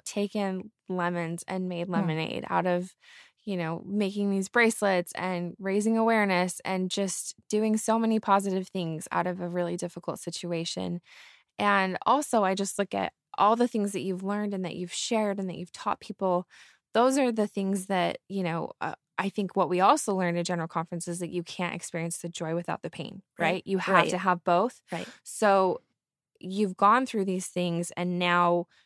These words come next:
Speaker 1: you've been able to inspire so many people and help people understand at a deeper level what that's like to go through. And,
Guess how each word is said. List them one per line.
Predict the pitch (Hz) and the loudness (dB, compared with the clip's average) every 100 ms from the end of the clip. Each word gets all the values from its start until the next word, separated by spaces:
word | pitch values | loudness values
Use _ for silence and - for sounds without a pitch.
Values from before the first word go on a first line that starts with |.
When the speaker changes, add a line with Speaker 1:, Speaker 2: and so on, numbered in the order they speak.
| _ | _
Speaker 1:
you've | - 185 | -2 0
been | 202 196 | 2 2
able | 190 180 180 | 0 0 -2
to | - | -2
inspire | 175 170 - 180 190 | -6 -4 0 0 0
so | 202 | -2
many | 196 190 | -2 -4
people | - 190 185 | -4 -6 -6
and | - 170 | -6 -6
help | - 170 | -4 -6
people | - 190 185 | -4 -2 -2
understand | 175 175 - 175 180 | 0 -2 -2 -4 -4
at | 180 | -2
a | 180 | -2
deeper | 170 175 170 | -4 -4 -4
level | 170 175 180 175 | -2 0 0 0
what | 165 170 | -2 0
that's | - - - | -2 -2 -4
like | 196 | -4
to | - | -4
go | 214 196 202 | -2 -2 -2
through. | - 202 196 202 _ - - - - | -2 -2 0 -2 _ -20 -20 -16 -2
And, | 185 185 180 170 | 2 2 2 -2